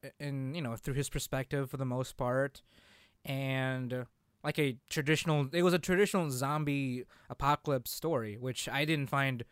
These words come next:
a problem at all, 'cause, like, oh yeah, 'cause, you know, why, I, how else would you wanna tell a, uh,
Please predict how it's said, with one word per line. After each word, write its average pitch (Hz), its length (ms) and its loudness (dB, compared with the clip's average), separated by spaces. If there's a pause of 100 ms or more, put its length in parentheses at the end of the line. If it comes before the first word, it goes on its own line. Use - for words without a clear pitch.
(340)
a - 60 -4
problem 135 300 4
at 127 60 2
all, 139 140 4
'cause, 131 160 0
like, 143 140 2
oh 208 100 8
yeah, 185 200 4
'cause, 123 260 -8
you 135 100 -6
know, 107 200 -10 (300)
why, 143 200 2
I, 147 180 -4 (120)
how 156 260 2
else 160 300 2
would 147 140 -2
you 143 80 -2
wanna 143 220 -2
tell 139 260 2
a, 123 360 0 (560)
uh, 123 200 -2